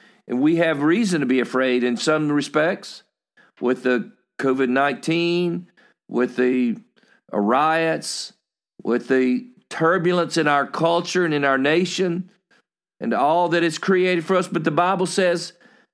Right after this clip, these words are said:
"God deliver me from all my fears." They looked to him and were radiant, and their faces were not ashamed. Through prayer,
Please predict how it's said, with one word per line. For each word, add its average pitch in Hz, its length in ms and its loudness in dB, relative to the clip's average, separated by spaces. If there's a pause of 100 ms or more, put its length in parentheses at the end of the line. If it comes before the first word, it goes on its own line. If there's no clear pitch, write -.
(140)
"God 190 400 2
deliver 170 440 2
me 127 160 2
from 135 220 0
all 156 180 2
my 156 180 2
fears." 143 680 -2 (360)
They 151 220 4
looked 208 420 0
to 156 140 2
him 180 320 2
and 147 120 0
were 143 120 2
radiant, 160 640 -2 (480)
and 120 160 0
their 139 120 2
faces 147 540 0
were 135 140 0
not 151 260 0
ashamed. 147 560 -4
Through 165 220 2
prayer, 160 560 0